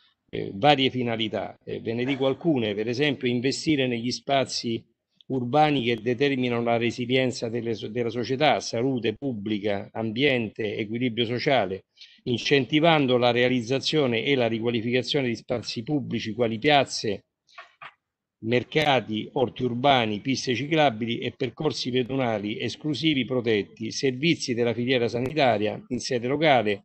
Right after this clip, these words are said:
servizi religiosi, oltre al consolidamento dei servizi sportivi e del verde attrezzato, dei presidi esistenti e della cultura. Eh, queste, diciamo, eh, queste, diciamo, azioni quindi sono in qualche modo,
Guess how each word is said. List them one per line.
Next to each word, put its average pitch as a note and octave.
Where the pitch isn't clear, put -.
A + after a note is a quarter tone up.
servizi C3+
religiosi, B2+
oltre A#2
al G#2+
consolidamento B2+
dei A#2
servizi C3
sportivi B2
e A2
del B2+
verde A#2
attrezzato, A2
dei B2
presidi B2
esistenti A#2+
e G2+
della G#2
cultura. G2
Eh, G#2+
queste, C#3+
diciamo, A#2+
eh, A2+
queste, C#3+
diciamo, B2+
azioni B2+
quindi A2
sono A#2
in A2+
qualche C#3
modo, B2+